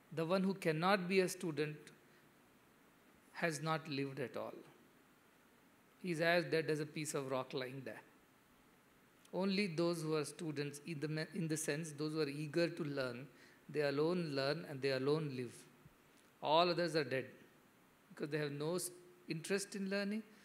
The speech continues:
they have no efforts to be made, and they have no goal, no vision. Such people are best called dead. That is why mrityo, samrityo,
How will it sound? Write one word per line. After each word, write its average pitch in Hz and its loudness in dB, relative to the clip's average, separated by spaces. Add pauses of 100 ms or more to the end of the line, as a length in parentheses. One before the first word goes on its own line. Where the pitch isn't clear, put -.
(240)
they 147 -2
have 147 0
no 151 -2 (460)
efforts 185 -4 (340)
to - -6
be 180 2
made, 180 0 (760)
and 175 -2
they 196 6
have 190 2
no 185 2
goal, 165 4
no 160 0
vision. 151 -2 (960)
Such 214 -2
people 214 4
are 202 4 (720)
best 175 0 (320)
called 156 2
dead. 135 2 (840)
That 170 2
is 180 2
why 180 6
mrityo, 175 2 (1080)
samrityo, 175 0